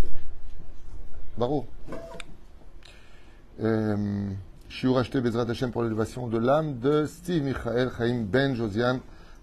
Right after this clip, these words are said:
Fraoua. Roi Hashem, Tenachenu, Began Eden, Elion, que le mérite de cette étude, Tegen, Bado, Vetalet, Nishmato, Kezor, Arakia, Vechen, Bracha, Batzlacha, pour, euh, la personne qui a acheté ce Shiur Be'ilum Shem. Chaque jour, Verech, Ota, Bakol, Mikol Kol.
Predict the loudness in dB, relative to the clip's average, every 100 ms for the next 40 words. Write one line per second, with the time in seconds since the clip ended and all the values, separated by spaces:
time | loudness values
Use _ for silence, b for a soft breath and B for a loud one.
0 | -8 2 4 6 4 4 -8 -20 -20 -20
1 | -20 -8 -6 -6 -6 -6 -4 -4 -4 -4
2 | -4 -2 -2 -2 -4 -4 -2 -2 -4 -4
3 | -6 -6 -8 -6 -6 -4 -6 -4 -4 -4
4 | -4 -4 -4 -6 -6 -4 -4 -4 -8 -8
5 | -8 -8 -6 -6 -2 -2 -2 -8 -8 -2
6 | -2 -4 -4 -4 -4 -6 -8 -6 -8 -8
7 | -10 -10 -4 -2 -2 B B B B B
8 | B B B -6 -2 0 -2 -4 -4 -2
9 | -2 -2 -2 -2 -4 -2 -4 0 2 4
10 | 4 2 0 -2 -4 -6 2 2 2 -6
11 | -12 -14 -12 -10 -10 -4 -2 0 0 0
12 | 2 6 8 8 4 2 2 0 -2 -4
13 | -4 -2 2 2